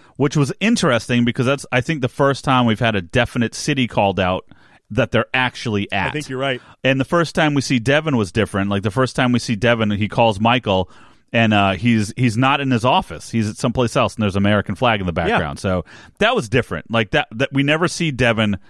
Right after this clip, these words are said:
Speaker 1: not in his office. <laughs> You know what I
Speaker 2: I
Speaker 1: mean?
Speaker 2: thought that was great. But yeah, I definitely, like, the f-, from the first couple minutes, I definitely felt this, like, the aesthetic of the whole thing. It just felt a little bit darker. You know, Michael's
Speaker 1: Yeah.
Speaker 2: hair just was, like, a lot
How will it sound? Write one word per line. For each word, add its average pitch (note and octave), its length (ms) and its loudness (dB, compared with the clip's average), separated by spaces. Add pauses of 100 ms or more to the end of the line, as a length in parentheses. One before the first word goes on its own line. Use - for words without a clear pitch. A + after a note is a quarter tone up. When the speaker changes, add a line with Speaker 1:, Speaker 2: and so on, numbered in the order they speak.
(120)
Speaker 1:
not B2 300 2
in A#2+ 100 -4
his A#2 160 -2
office. G2 520 -2
<laughs> - 40 -20 (540)
You D#3 80 -6 (180)
know - 80 0
what C3 100 2
I - 20 2
Speaker 2:
I - 20 2
Speaker 1:
mean? C#3+ 160 2
Speaker 2:
thought A3+ 200 -2
that G#3 160 -2
was F#3+ 160 -4
great. F3 420 -4
But F3+ 120 -6
yeah, G3 260 0
I E3 120 -2
definitely, G#3 420 -4
like, D#3+ 140 -8
the D3 80 -12
f-, E3+ 240 -20
from F3+ 160 -10
the D3+ 60 -8
first G3+ 300 -8
couple E3 260 -8
minutes, D3 300 -10
I A#2 60 -12
definitely C#3 420 -10
felt C3 420 -8
this, B2 220 -12
like, A#2+ 240 -10 (420)
the C#3+ 100 -6
aesthetic F#3 460 -4
of C#3+ 100 -10
the B2+ 60 -12
whole F#3 260 -6
thing. - 280 -10
It A#2+ 100 -14
just - 180 -18
felt D#3+ 180 -8
a D#3+ 40 -10
little C#3 220 -8
bit A2+ 140 -12 (100)
darker. D3+ 460 -6 (280)
You D3 100 -14
know, B2+ 240 -10 (400)
Michael's D#3+ 460 -4
Speaker 1:
Yeah. D3+ 60 -8
Speaker 2:
hair D#3 520 -2 (280)
just E3 260 -6
was, D3+ 240 -6
like, C3 260 -10
a D3+ 80 -6
lot C#3+ 360 -4